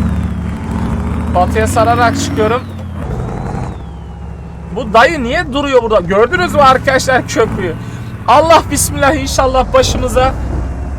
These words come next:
çok çılgın şeyler gelmez orada. Köprü gözüktü. Kara göründü, kara.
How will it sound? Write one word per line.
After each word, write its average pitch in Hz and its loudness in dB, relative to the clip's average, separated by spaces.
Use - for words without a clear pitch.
çok 277 4
çılgın 277 -2
şeyler 262 4
gelmez 247 0
orada. 240 2
Köprü 269 2
gözüktü. 262 0
Kara 285 6
göründü, 302 0
kara. 262 4